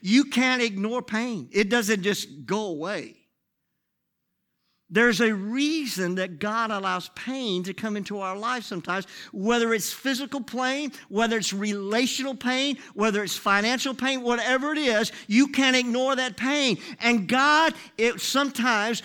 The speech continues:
will speak through the pain in your life.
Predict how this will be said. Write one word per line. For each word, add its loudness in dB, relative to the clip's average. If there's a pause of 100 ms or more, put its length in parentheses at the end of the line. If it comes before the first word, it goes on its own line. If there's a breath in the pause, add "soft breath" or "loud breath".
will 2
speak 2
through -2
the -2
pain 0
in 0
your -2
life. -10